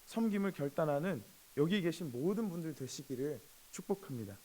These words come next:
마지막으로 저를 한번 따라해 주시면 좋겠는데요. 섬김이 능력입니다.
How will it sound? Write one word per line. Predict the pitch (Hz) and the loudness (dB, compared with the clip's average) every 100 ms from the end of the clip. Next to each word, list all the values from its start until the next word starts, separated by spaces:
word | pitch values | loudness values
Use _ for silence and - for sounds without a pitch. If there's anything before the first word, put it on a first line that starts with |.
| - - - - - - - - - | -20 -20 -20 -20 -20 -20 -20 -20 0
마지막으로 | 151 202 214 185 185 190 101 - | 2 6 6 6 4 2 -2 -8
저를 | - 147 170 156 | -6 0 2 2
한번 | 190 175 | 0 0
따라해 | 190 196 190 | 2 4 4
주시면 | 147 156 147 | 0 -4 -6
좋겠는데요. | 127 - 131 117 104 113 196 - - - - | -6 -8 -6 -6 -2 0 -2 -4 -20 -20 -20
섬김이 | - 254 262 220 202 220 | -6 -2 0 0 0 0
능력입니다. | 175 156 160 151 120 110 104 95 | 0 2 2 2 0 -4 -4 -8